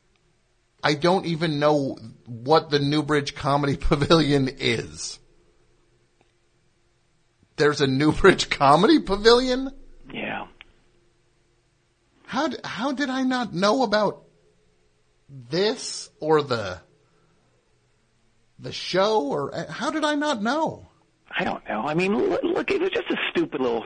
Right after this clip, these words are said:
Speaker 2: thing, Tommy. It's, it was like a, a, a nothing event. Don't worry about it.
Speaker 1: Mm-hmm. So it's like a, it's,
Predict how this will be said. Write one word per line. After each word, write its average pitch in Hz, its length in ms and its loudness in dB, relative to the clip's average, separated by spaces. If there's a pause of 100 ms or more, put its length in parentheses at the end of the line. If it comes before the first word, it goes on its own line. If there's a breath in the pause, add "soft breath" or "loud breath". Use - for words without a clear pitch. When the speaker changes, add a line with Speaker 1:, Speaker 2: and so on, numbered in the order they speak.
Speaker 2:
thing, 110 260 -6
Tommy. 139 280 -6
It's, 160 100 -6
it 196 180 -2
was 208 100 -4
like - 100 -4
a, - 760 -8
a, - 20 -2
a - 40 0
nothing 170 500 0
event. 117 420 -6
Don't 202 180 -2
worry 202 220 -2
about - 300 -6
it. - 80 -8
Speaker 1:
Mm-hmm. 113 1200 -10
So 151 280 4
it's 139 160 0
like 139 180 0
a, 107 300 -2
it's, - 340 -12